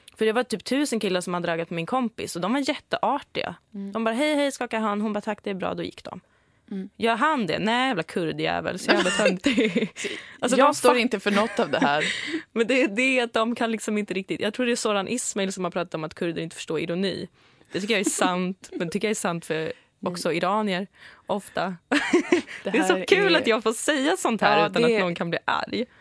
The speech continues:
Speaker 2: Det är... Ja.
Speaker 1: Gud, jag kommer få sparken snart. Och så,
Speaker 2: <laughs>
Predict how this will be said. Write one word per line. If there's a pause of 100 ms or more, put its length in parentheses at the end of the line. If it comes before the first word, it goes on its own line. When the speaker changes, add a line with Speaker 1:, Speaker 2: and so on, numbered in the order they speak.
(140)
Speaker 2:
Det
är... (440)
Ja. (760)
Speaker 1:
Gud,
jag
kommer
få
sparken
snart. (100)
Och
så,
Speaker 2:
<laughs>